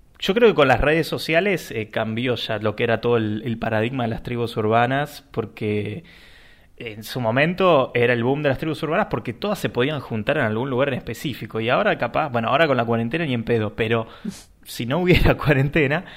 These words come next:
Speaker 1: con el tema de las redes sociales ya eso de juntarse es, es, quedó en el pasado, o sea.
Speaker 2: Es que sí,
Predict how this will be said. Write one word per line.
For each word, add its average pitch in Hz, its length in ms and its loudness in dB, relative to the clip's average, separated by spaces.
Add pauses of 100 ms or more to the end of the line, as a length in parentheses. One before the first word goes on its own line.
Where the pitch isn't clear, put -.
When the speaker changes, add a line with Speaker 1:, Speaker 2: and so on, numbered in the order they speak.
(380)
Speaker 1:
con 120 160 2
el 131 100 2
tema 240 200 4
de - 20 0
las 170 120 2
redes 208 200 0
sociales 240 480 0
ya 151 80 6
eso 208 180 2
de 113 80 4
juntarse 107 840 -6
es, - 300 -20
es, - 220 -20
quedó 110 160 -8
en 120 80 -2
el 110 80 -6
pasado, 110 560 -4
o - 40 -20
sea. - 300 -18 (100)
Speaker 2:
Es 311 140 -10
que 160 360 -8
sí, - 720 -12